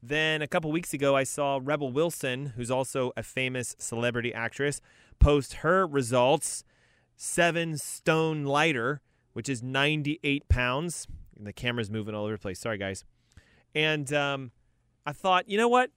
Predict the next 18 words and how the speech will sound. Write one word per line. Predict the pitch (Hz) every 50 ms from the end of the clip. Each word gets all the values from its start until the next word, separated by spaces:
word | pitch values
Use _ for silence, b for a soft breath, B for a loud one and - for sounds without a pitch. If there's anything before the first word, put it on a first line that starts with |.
| _ _ -
Let | 208 226
me | 277 311
look | 302 262 208 -
into | 214 202 185
this | 151 139 123 - -
and |
let | 151 165
me | 180
see | 170 - 196 180
what's | 175 160 147 - -
real | 143 131 139 143 147 147 135
about | 127 127 107
this." | 113 107 98 -
Now, | 143 143 123 98 - _ _ _ _ _
here's | - 196 233 214
what | 202 196
I | 180 165
discovered. | 147 143 - - 165 147 127 107 87